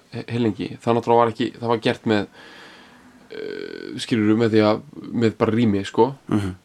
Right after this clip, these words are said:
Speaker 1: og hérna, og í bara, sem sagt, það er svona reverb chamber
Speaker 2: Já, já.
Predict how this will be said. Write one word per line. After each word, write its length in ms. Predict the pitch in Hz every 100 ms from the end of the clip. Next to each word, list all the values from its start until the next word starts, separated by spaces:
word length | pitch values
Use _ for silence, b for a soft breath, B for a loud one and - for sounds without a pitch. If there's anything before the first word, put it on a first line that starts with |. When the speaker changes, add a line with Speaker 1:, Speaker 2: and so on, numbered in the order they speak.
| 113
Speaker 1:
og 120 | 104
hérna, 500 | 101 101 104 101 98 - - _ _ _ _ _ _ _ -
og 160 | - 117
í 200 | 110 107 - _ _ -
bara, 840 | - 104 98 98 101 - - - - - - - - -
sem 160 | - 110
sagt, 120 | -
það 80 | 104
er 40 |
svona 220 | 104 107
reverb 680 | 110 113 107 - 95 95 -
chamber 280 | - 120 107 101 - _ _ _ -
Speaker 2:
Já, 80 | 110
já. 160 | 127